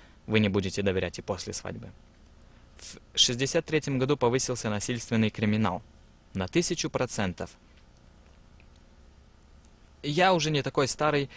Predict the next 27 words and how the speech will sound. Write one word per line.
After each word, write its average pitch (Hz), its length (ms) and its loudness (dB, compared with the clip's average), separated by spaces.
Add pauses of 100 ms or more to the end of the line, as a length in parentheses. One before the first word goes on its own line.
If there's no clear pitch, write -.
(220)
но 135 80 4
я 143 80 8
помню 131 300 4
время, 127 280 2
когда 113 460 2
дома 104 320 4
не 107 140 4
закрывали 92 500 -2
на 90 140 -2
ключ. - 400 -4 (1700)
Вы 117 120 0
помните 185 380 4
это 170 200 2
время? 165 360 0 (1600)
Что 123 260 4
случилось? 131 680 -4 (1400)
И 139 80 2
никто 127 260 2
не 117 100 4
забирал 110 340 4
ключи 113 340 0
из 101 80 2
машины? 101 480 -2 (400)
Вы 131 120 2
могли 156 280 2
их 156 120 -4
потерять. 127 560 -4